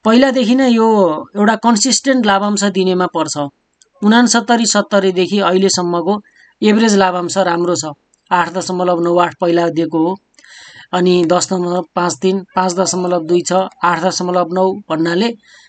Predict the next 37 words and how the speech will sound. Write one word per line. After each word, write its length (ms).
द-, 460
आठदेखि 480
दस 320
पर्सेन्टको 380
लाभांश 420
क्षमता 520
यसले 400
राख्छ 320
यो 220
पटक 340
पनि। 260
अ, 140
टेक्निकल 540
जोन 240
अहिलेको 400
के 220
रहेको 340
छ 100
त? 160
विक-, 500
विशेष 300
गरी 200
विकास 420
ब्याङ्क 320
हो, 260
विकास 380
ब्याङ्क 200
भएको 320
नाताले 580
यसले, 420
अ, 320
स्विङ 400
पनि 240
राम्रो 320
दिन्छ 280
र 260
लाभांश 460